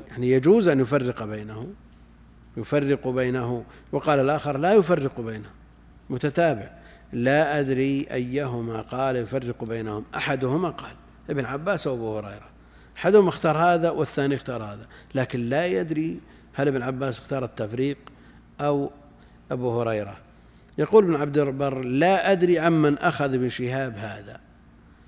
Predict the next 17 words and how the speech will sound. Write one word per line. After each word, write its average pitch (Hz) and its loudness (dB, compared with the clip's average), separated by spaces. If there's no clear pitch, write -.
وقد 127 -2
صح 165 0
عن 143 -2
ابن 135 0
عباس 117 -8
وأبي 156 2
هريرة 139 0
أنهما 156 0
أجازا 147 2
التفريق 120 -4
قض-، 135 0
في 135 -2
قضاء 131 0
رمضان، 123 -2
وقالا: 135 2
'لا 135 4
بأس - -4